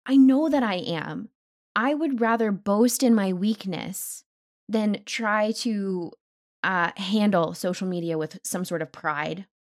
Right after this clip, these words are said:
right? Let's just be honest and let's communicate that with our kids that we're not even strong enough to handle these things.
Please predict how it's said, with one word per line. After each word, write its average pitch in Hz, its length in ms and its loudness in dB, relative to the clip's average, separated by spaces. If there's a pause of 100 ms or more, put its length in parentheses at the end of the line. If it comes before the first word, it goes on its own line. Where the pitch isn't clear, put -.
(200)
right? 208 420 -2
Let's 247 200 0
just 285 160 -2
be 277 280 -2
honest 254 480 0
and 214 120 -4
let's 240 280 -2
communicate 240 720 2
that 175 160 -4
with 190 160 -2
our 180 140 -2
kids 226 340 -2
that 175 240 0 (640)
we're 208 200 0
not 240 200 4
even 208 240 0
strong 185 320 -2
enough 175 180 -2
to 196 100 -6
handle 175 280 -2
these 165 200 -8
things. 165 340 -6